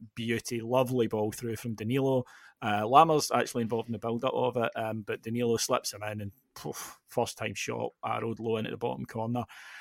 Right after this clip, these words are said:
And then a few minutes later, again, another great run from Scott Wright. He gets fouled in the edge of the box. Um, this was a brilliant free kick from Tav, because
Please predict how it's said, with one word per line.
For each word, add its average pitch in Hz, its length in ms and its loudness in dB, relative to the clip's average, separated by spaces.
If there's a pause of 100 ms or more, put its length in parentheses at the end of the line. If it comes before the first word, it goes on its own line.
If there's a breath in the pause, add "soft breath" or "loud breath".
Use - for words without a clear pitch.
(140 loud breath)
And 135 160 4
then 139 120 6
a 139 40 2
few 160 160 2
minutes 147 260 2
later, 139 180 4
again, 135 220 2
another 135 240 4
great 131 300 2
run 151 220 2
from - 180 -4
Scott - 320 4
Wright. 147 120 4 (120)
He - 80 0
gets - 160 -4
fouled 117 260 0
in 123 60 0
the 113 100 2
edge 110 140 -2
of 110 80 0
the 110 60 -4
box. 156 520 6 (200)
Um, 123 500 0 (240)
this 160 340 6
was 185 160 0
a 180 60 4
brilliant 131 880 2
free 135 240 -2
kick - 320 -6
from 135 180 -4
Tav, 117 380 0
because 131 520 4